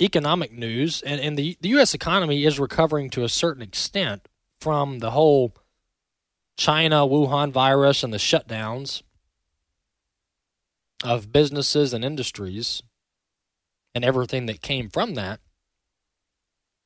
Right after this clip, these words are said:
But one, one area that is really, uh,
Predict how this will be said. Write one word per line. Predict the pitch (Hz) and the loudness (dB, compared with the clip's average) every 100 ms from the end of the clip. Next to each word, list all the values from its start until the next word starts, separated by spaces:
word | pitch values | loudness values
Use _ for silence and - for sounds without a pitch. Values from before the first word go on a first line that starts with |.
| - | -2
But | 143 170 | 0 2
one, | 165 262 262 - | 4 4 4 0
one | 175 262 - | 2 2 0
area | 156 202 190 135 123 120 120 135 | 0 2 2 2 2 0 -2 -4
that | 143 | 0
is | 143 131 | 2 0
really, | 120 180 220 143 123 113 - | 0 0 2 0 -2 -8 -8
uh, | 131 | -6